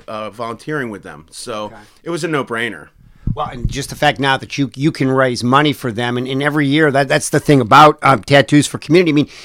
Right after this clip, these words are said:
Speaker 2: you raise some significant money for these organizations.
Speaker 1: Yeah, and that's actually the other reason we wanted to circle back around. You know, since it was the first one, it kinda sorta cemented us in the community.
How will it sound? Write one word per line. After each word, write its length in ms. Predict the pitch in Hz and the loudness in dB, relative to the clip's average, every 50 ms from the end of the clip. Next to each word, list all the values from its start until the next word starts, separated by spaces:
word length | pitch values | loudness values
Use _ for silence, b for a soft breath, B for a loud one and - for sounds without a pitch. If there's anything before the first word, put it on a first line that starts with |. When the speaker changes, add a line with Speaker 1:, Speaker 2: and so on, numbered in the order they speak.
| B B B B B | B B B B B
Speaker 2:
you 160 | 185 240 247 | -4 2 4
raise 180 | 214 165 135 | 4 4 4
some 140 | - 131 131 | 2 -2 -2
significant 560 | - - 143 156 208 208 185 190 175 180 143 | 0 0 2 2 2 2 2 -2 -4 -4 -2
money 200 | 123 120 113 95 90 | -2 -6 -6 -6 -10
for 140 | - - 104 | -12 -12 -10
these 240 | 95 104 92 - | -10 -8 -8 -8
organizations. 840 | 113 101 90 95 98 95 85 101 101 95 - - - - - - 151 | -10 -10 -10 -10 -12 -12 -10 -10 -10 -10 -12 -14 -16 -16 -12 -10 -8
Speaker 1:
Yeah, 100 | 160 156 | -6 -6
and 100 | 156 156 | -6 -2
that's 160 | 170 190 - | -2 2 6
actually 280 | 220 196 - - 165 165 | 6 6 6 6 4 6
the 80 | 160 156 | 4 4
other 140 | 139 143 | 4 4
reason 280 | 143 156 151 135 147 147 | 2 2 2 2 2 0
we 60 | 139 | 2
wanted 240 | 139 139 139 131 123 | 2 0 0 0 -2
to 80 | 120 - | -4 -2
circle 260 | 160 147 131 135 127 | -2 -2 -2 -2 -2
back 260 | 113 127 123 123 - | 2 2 2 2 0
around. 360 | 123 127 135 139 127 113 107 | -2 0 2 2 2 0 -2
You 80 | 113 117 | -4 -4
know, 120 | 120 117 | -4 -6
since 280 | 113 - - 160 156 - | -6 -2 -2 -2 -2 -2
it 40 | - | -6
was 120 | 143 117 | -6 -8
the 80 | 147 - | -8 -8
first 320 | - 147 139 131 - - | -4 -4 -4 -4 -4 -4
one, 220 | 135 143 143 127 | -4 -2 -2 -2
it 80 | 120 - | -2 -4
kinda 280 | - 143 139 139 127 117 | -4 -4 -2 -2 -2 -4
sorta 380 | - - 151 156 156 139 123 | -6 -4 0 0 0 0 -2
cemented 560 | - - - 135 139 135 127 131 - - 123 | -6 -8 -8 -6 -4 -4 -4 -4 -4 -6 -4
us 200 | 120 117 113 - | -4 -4 -4 -6
in 140 | 131 120 113 | -8 -10 -10
the 80 | 101 101 | -10 -12
community. 640 | - 117 120 131 135 127 110 98 98 98 101 - | -12 -10 -8 -6 -6 -6 -6 -6 -8 -10 -10 -12